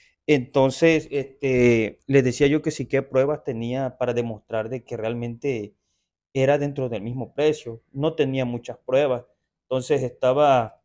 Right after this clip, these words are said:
totalmente, este, decepcionada, estaba, pues, dolida por lo que le había pasado, ¿verdad?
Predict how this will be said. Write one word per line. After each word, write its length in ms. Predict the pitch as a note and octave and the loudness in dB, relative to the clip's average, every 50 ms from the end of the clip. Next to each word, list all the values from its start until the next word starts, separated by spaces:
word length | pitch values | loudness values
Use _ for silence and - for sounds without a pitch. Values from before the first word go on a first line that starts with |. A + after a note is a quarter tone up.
| _ - | _ -4
totalmente, 1200 | C#3 C3 - C3 B2+ C#3 D3 C#3+ C3+ C3 C3 B2+ - - D#3 D#3 D3 C3+ B2+ A#2 G#2+ G2+ G#2 _ _ _ _ | -4 -2 -2 -2 -2 -2 -4 -6 -6 -6 -8 -10 -10 -8 -6 -4 -2 -4 -4 -4 -8 -10 -12 _ _ _ _
este, 760 | A#2+ A#2 A2 - _ _ _ - A2+ G#2+ G2+ F#2 - _ _ _ _ _ _ _ | -16 -16 -16 -18 _ _ _ -10 -8 -8 -8 -8 -12 _ _ _ _ _ _ _
decepcionada, 1200 | B2+ C3 C3 A2 C3+ A#2+ A#2 - - A2 G#2 G#2 G#2+ A#2 C3 C#3+ D3+ D3+ C#3+ C#3 C3+ C3 B2 A#2+ | -8 -8 -6 -6 -8 -8 -10 -12 -12 -12 -10 -10 -8 -8 -6 -6 -6 -6 -6 -6 -6 -4 -2 -2
estaba, 680 | A#2 A2+ - - A#2+ A#2 B2+ C#3 C#3+ C#3+ C3 B2 A2 F#2 F#2 - _ _ _ _ _ _ _ _ _ _ _ _ _ _ _ | -4 -4 -6 -6 -4 -4 -2 -2 0 0 0 -2 -4 -6 -10 -16 _ _ _ _ _ _ _ _ _ _ _ _ _ _ _
pues, 760 | A#2 A2+ A2 G#2+ G2+ G2 F#2+ F#2 - _ _ _ _ _ _ _ _ | -6 -6 -4 -4 -6 -8 -12 -16 -20 _ _ _ _ _ _ _ _
dolida 580 | G#2 A#2+ A2 G#2+ G#2+ A2+ B2+ F#3 A#3 B3+ C#4 - | -8 -8 -8 -8 -8 -8 -10 -6 -4 -4 -4 -2
por 140 | F3 D#3+ C3+ | -2 -2 -2
lo 140 | C3 A#2 A2 | -2 -4 -4
que 100 | - A2+ | -6 -8
le 80 | G2+ G2 | -8 -8
había 260 | F#2+ G#2+ A2+ - - | -8 -8 -10 -8 -8
pasado, 420 | - - - - - - E2 - - | -10 -10 -8 -6 -6 -4 -4 -4 -6
¿verdad? 420 | F2+ F#2 - - - D#3+ C#3+ | -6 -8 -8 -10 -10 -10 -12